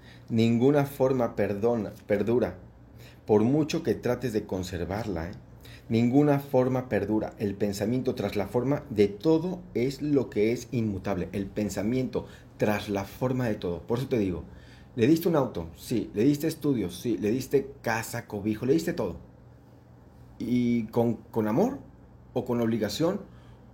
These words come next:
¿O con desesperación? ¿O con miedo? ¿O con juicio? Y dar algo con amor es darlo sin esperar recibir nada, nada, nada, nada. Y yo sé que eso es muy complicado a veces, pero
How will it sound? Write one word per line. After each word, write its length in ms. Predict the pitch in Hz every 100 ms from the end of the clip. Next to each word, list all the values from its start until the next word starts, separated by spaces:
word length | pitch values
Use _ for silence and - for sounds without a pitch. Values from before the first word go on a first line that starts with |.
| -
¿O 120 | 123 113
con 160 | 120
desesperación? 840 | 117 110 110 123 104 104 160 185 - - - - -
¿O 120 | -
con 200 | 120 110
miedo? 400 | 139 165 175 175 - - - - - - -
¿O 80 | -
con 140 | 113 107
juicio? 480 | 151 170 - 175 - - - - - - - - - - - - - - - - - -
Y 100 | 127
dar 300 | 156 175 - -
algo 240 | 143 139
con 140 | 127 107
amor 280 | 110 131 - - -
es 180 | 123 127
darlo 380 | 123 135 139 -
sin 180 | - 117
esperar 340 | 90 - 117 123
recibir 400 | - 107 120 - - - -
nada, 380 | 113 135 104 - - -
nada, 360 | 104 127 101 98
nada, 240 | 113 113 107
nada. 320 | 117 113 - - - - - - - -
Y 80 | 104
yo 80 | 110
sé 120 | 117
que 100 | 123
eso 140 | -
es 120 | 123 135
muy 140 | 127
complicado 460 | - 104 107 123 120
a 40 |
veces, 280 | 143 120 -
pero 300 | 98 95